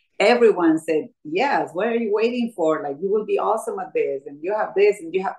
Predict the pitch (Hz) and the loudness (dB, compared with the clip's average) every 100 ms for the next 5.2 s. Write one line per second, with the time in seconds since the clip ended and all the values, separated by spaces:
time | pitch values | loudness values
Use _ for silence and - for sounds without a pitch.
0 | _ 220 262 - 196 185 160 190 190 190 | _ 2 2 0 -4 0 0 2 0 -2
1 | 165 156 151 143 147 175 196 - 135 143 | -2 -4 -4 -6 -2 -2 -2 -6 -4 -4
2 | - 135 - _ _ - 180 196 - 135 | -4 -8 -10 _ _ -6 -4 -4 -6 -6
3 | 131 131 - - _ _ _ _ _ 196 | -6 -4 -6 -8 _ _ _ _ _ -4
4 | 196 202 196 190 185 - 190 185 202 202 | 0 0 0 -2 -4 -4 -4 -2 -2 -2
5 | 202 196 | -4 -6